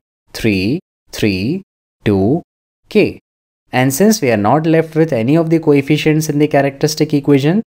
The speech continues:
this term in the second row will become zero. Now if we move on to the next row, the first element is three multiplied with three minus one multiplied with two over three. If we solve this, we will have seven over three.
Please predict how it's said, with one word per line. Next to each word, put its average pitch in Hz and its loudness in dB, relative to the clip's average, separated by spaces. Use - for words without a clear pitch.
this 139 -2
term 120 -2
in 107 -2
the 110 2
second 104 -2
row 156 4
will 151 2
become 127 0
zero. 95 -4
Now 120 0
if 120 -4
we 139 0
move 165 2
on 196 2
to 196 2
the 185 2
next 175 -4
row, 170 2
the 156 0
first 151 0
element 156 2
is 156 2
three 175 0
multiplied 165 2
with 165 0
three 185 2
minus 101 -2
one 123 0
multiplied 147 2
with 151 -2
two 151 6
over 143 2
three. 185 0
If 104 -4
we 107 0
solve 131 2
this, 160 0
we 143 -2
will 135 0
have 131 2
seven 147 0
over 147 4
three. 180 -2